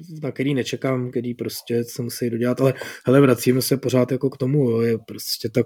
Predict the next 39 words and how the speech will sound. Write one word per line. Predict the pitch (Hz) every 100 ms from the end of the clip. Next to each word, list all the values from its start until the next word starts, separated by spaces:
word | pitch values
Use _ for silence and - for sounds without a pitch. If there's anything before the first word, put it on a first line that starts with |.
| -
covid | 113 117
situace | 123 - 123 - 120
nebyla | 110 123
příjemná, | 123 - 123 123 123 120 123
spousty | - - - -
her | 113 -
se | 127
prostě | - - - 120
budou | 117 117
odkládat, | 113 - 117 120 107 _ - - - _ -
ještě | - -
dál. | 110 107 113 113 -
Ono, | 120 120 - - _
ty, | 120
co | 139
jsou | 156
exkluzivní | 131 - 131 139 143
na | 127
ty | 127
konzole, | 113 110 127 135 127 - -
mají | 127 120
prostě | 123 - -
ještě | 127 - 131
jako, | 120 139 135 135 _ _ - _
já, | 117 117
já | 131 120
bejt | 139 139 - 151 - _
majitel | 123 120 127
té | 123
konzole | 135 117 113 120
ve | 113
smyslu | - 120 - 127 151 -
Sony, | 123 123 117
tak | 113 127
jim | 123 120
jako | 120 120
říkám, | 117 110 147 139
dejte | 127 117 120
si | - 110